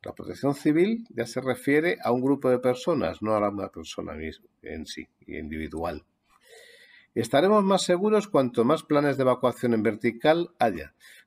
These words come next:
tanto en casa, en el trabajo, en el colegio de los niños, en los hospitales, en las residencias geriátricas. Colabore con los servicios de protección civil de su ayuntamiento.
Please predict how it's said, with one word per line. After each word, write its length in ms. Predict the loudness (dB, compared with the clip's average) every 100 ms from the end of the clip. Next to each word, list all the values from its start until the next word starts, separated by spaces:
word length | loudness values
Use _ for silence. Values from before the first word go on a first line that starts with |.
| -4
tanto 280 | -4 -2 -6
en 140 | -6
casa, 320 | 0 0 2
en 140 | 2 2
el 140 | 0
trabajo, 500 | -2 2 2 2 2
en 60 | 2
el 120 | 0
colegio 420 | 0 -2 0 0
de 60 | 0
los 200 | -2 2
niños, 540 | 4 6 4 2 -8 _ _ -20 -20 -4
en 140 | -2
los 140 | -2 -6
hospitales, 760 | -4 -4 2 4 4 2 -2
en 80 | -4
las 100 | -4
residencias 420 | -4 -6 -4 -6
geriátricas. 840 | -2 0 0 -2 -4 -4 -6 -14 _ _ _ _ _ -20 -20 _ _ 0
Colabore 580 | 4 6 6 6 4
con 140 | 2 2
los 120 | 2
servicios 420 | 0 0 2 2
de 80 | 2
protección 440 | 2 -2 0 -2
civil 300 | 0 0 2
de 100 | 2
su 120 | 0 0
ayuntamiento. 800 | 0 0 0 2 0 -2 -12